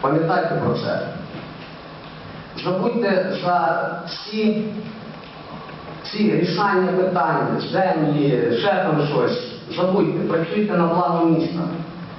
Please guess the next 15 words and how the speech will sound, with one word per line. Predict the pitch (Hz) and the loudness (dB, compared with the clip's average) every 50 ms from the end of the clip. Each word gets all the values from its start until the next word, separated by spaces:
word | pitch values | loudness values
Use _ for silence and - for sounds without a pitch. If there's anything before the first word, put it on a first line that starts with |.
| - - - - - - | -14 -14 -14 -14 -6 -2
Я | 151 175 | 0 2
виступаю | 190 208 214 208 208 214 214 208 208 208 202 196 190 180 160 - - 165 | 2 2 0 -2 -2 -2 0 2 2 2 2 2 2 0 0 0 0 0
від | 160 160 160 165 | 0 0 2 2
імені | 196 190 196 190 185 185 180 175 170 175 165 170 | 2 4 4 4 4 4 4 4 4 2 2 0
всього | 175 - - 208 208 208 202 190 | -2 -2 0 2 2 4 4 4
Євромайдану. | 180 180 185 185 175 180 175 170 165 156 - - - - - - - - - - - - - - - - - - - | 4 4 4 4 4 4 4 4 2 2 2 2 2 0 0 -2 -2 -4 -6 -6 -8 -10 -10 -12 -12 -14 -14 -10 -4
Четвертої | - 196 - 208 214 202 202 - - 175 160 | -2 0 2 2 2 2 2 2 2 2 2
сотні, | 156 - - 165 - - - 160 156 - - | 0 0 0 0 0 0 0 0 0 -2 -2
це | - 160 | -2 0
Тернопільська | 151 185 185 190 190 190 - - - - 147 147 143 - | 2 2 4 4 4 4 2 2 0 -2 -4 -6 -4 -2
сотня, | - - - - - - - - 170 - - - | -2 -2 -2 -2 -2 -2 -4 -4 -6 -8 -8 -2
сотня | 185 185 185 185 175 165 | 0 0 2 2 0 0
козацька. | 180 170 165 151 - - - - - - - - - - 87 - - - - - - - - - - - - - - - - - - - - - - - - - - - - - | 2 2 2 2 2 0 0 0 -2 -2 -2 -2 -2 -4 -4 -6 -8 -10 -10 -10 -10 -10 -12 -12 -12 -14 -14 -12 -12 -12 -12 -12 -12 -14 -14 -12 -12 -12 -12 -12 -12 -6 0 2
Мій | 170 190 | 2 2
побратим | 190 185 185 185 185 180 175 - - 202 190 185 175 175 175 175 | 2 2 2 2 2 2 0 2 2 2 2 4 2 2 2 0